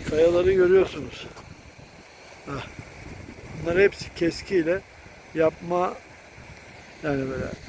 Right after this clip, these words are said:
o üzerine oturulacak gibi bir tiyatro gibi bir diyeyim ben sana.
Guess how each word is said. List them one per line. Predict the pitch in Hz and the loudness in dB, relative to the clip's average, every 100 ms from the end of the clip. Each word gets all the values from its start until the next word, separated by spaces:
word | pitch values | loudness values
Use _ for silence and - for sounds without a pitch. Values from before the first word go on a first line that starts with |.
| - | -4
o | 202 | -2
üzerine | 147 165 165 | 2 2 4
oturulacak | 170 143 160 160 170 135 | 4 2 0 0 0 -2
gibi | 151 143 156 - - - - | -6 -4 -4 -6 -18 -16 -8
bir | 160 | -8
tiyatro | - 160 160 - 151 | -4 0 0 0 -2
gibi | 143 147 143 | -2 -4 -4
bir | 139 | -4
diyeyim | 151 151 147 | 0 0 0
ben | 151 | -4
sana. | 139 143 151 | -4 -4 -4